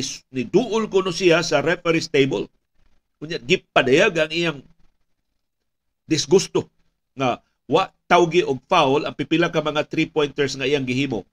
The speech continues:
dayon tapos sa duwa. Ang ilan ng coach sa Converge nga si Alden Ayo ug ubang mga magdudua mao'y nibira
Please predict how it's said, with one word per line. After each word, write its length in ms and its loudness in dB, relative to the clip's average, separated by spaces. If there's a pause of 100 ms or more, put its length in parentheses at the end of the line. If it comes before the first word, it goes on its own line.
(180)
dayon 320 2
tapos 400 -2
sa 80 -6
duwa. 160 -2 (1400)
Ang 160 -2
ilan 320 4
ng 80 -10
coach 240 0
sa 80 -2
Converge 400 2
nga 160 -2
si 80 -2
Alden 400 0
Ayo 320 4
ug 240 2
ubang 160 0
mga 240 -4
magdudua 560 -2 (240)
mao'y 400 2 (240)
nibira 480 0